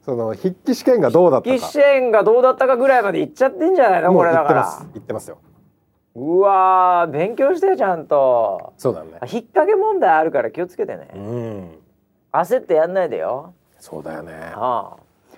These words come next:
Speaker 2: 俺もう今完全に
Speaker 1: うん。
Speaker 2: 絶対受かんないわ。
Speaker 1: <laughs>
Speaker 2: もうこの間ね、
Speaker 1: はい。
Speaker 2: あの、こう、なんか、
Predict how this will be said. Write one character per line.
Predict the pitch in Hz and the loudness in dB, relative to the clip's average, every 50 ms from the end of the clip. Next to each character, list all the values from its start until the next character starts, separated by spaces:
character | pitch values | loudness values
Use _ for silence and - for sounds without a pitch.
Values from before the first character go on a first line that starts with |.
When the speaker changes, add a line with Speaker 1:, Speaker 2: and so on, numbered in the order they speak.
| _ _ | _ _
Speaker 2:
俺 | - 180 196 208 | 0 2 2 4
も | 196 190 190 170 | 2 2 0 0
う | 165 | 0
今 | 190 185 - | -2 -4 -4
完 | - - - 202 214 226 233 233 226 | -6 -6 -6 -4 -4 -4 -6 -6 -2
全 | 214 233 233 220 220 214 | -2 0 0 0 -2 -4
に | 214 214 208 202 196 180 - - - - 185 - _ _ _ _ _ _ _ _ _ | -4 -4 -4 -4 -6 -8 -10 -14 -18 -20 -20 -20 _ _ _ _ _ _ _ _ _
Speaker 1:
う | 98 | -20
ん。 | 95 87 80 _ _ _ _ _ | -20 -20 -20 _ _ _ _ _
Speaker 2:
絶 | _ - 202 208 - _ _ _ _ | _ -2 -2 -2 -2 _ _ _ _
対 | - 247 247 | 0 2 2
受 | 240 | 2
か | 226 233 220 | 2 0 0
ん | 185 | -2
な | 147 107 | -4 -4
い | 78 | -6
わ。 | 60 - - _ _ - - - 185 - | -8 -12 -18 _ _ -12 -10 -6 -4 -4
Speaker 1:
<laughs> | - - - 508 480 - - | -4 -4 -6 -10 -10 -8 -8
Speaker 2:
も | 370 139 | -8 -8
う | 131 | -6
こ | - 196 226 | -4 -2 -2
の | 269 269 | 0 0
間 | 269 269 254 254 240 | 0 0 0 0 0
ね、 | 233 214 | 0 0
Speaker 1:
は | 170 127 101 85 - | -2 -2 -4 -6 -10
い。 | - - | -10 -4
Speaker 2:
あ | - 143 151 156 151 147 | -2 -2 0 0 -2 -2
の、 | 143 143 139 139 135 131 131 127 120 120 _ _ _ _ _ _ _ _ _ _ _ _ _ _ _ | -4 -4 -4 -2 -2 -2 -4 -6 -8 -12 _ _ _ _ _ _ _ _ _ _ _ _ _ _ _
こ | - 160 156 151 151 147 143 139 131 127 127 127 123 123 120 120 - - - _ _ _ _ _ _ _ _ _ _ _ _ _ _ _ _ _ _ _ _ _ _ _ - | -2 0 2 2 2 2 2 2 0 0 0 0 0 -2 -4 -4 -6 -10 -14 _ _ _ _ _ _ _ _ _ _ _ _ _ _ _ _ _ _ _ _ _ _ _ -14
う、 | |
な | 165 | -10
ん | 151 | -8
か、 | 127 110 | -8 -8